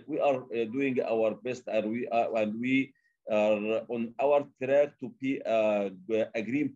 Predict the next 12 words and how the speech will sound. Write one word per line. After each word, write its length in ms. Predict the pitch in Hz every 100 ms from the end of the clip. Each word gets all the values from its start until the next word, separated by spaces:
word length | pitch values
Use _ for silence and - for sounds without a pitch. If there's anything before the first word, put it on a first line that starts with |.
| -
port, 240 | 113 135 - _ _ _ _ _ -
uh, 540 | 110 113 113 110 107 107
by 120 | - 127
re-, 340 | 131 131 123 113
by 140 | 127
reducing 760 | 127 131 120 151 170 - 143 135
the 100 | 104
noxes 540 | 117 120 131 - 120 110
and 200 | 113 101
the 40 |
soxes, 560 | 101 - 131 - 113
uh, 60 | 104